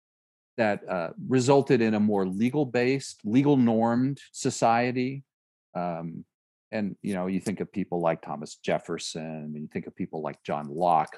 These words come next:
who really pushed for this kind of, um, more objective, neutral approach that pushed against the older ways of Europe, where, uh, if you were, uh, esteemed or had certain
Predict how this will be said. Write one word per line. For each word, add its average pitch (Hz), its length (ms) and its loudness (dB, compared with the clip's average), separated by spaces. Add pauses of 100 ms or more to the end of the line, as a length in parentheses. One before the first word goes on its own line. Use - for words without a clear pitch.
who 85 260 -2 (320)
really 175 300 6
pushed - 560 0
for 92 440 -2 (340)
this 104 160 -2
kind 101 220 -2
of, 85 160 -2 (300)
um, 82 360 -8 (320)
more 101 380 2
objective, 98 720 0
neutral 110 520 2
approach - 720 -4 (240)
that 98 240 2 (200)
pushed - 280 2
against 107 600 0
the 104 160 2
older 113 400 4
ways 98 600 2
of 98 300 0
Europe, 95 480 0 (140)
where, 90 480 0 (500)
uh, 76 320 -4
if 85 280 -6
you 92 160 -2
were, 87 420 -2
uh, 82 280 -6
esteemed 127 840 4
or 98 180 4
had 98 280 0
certain 107 440 -2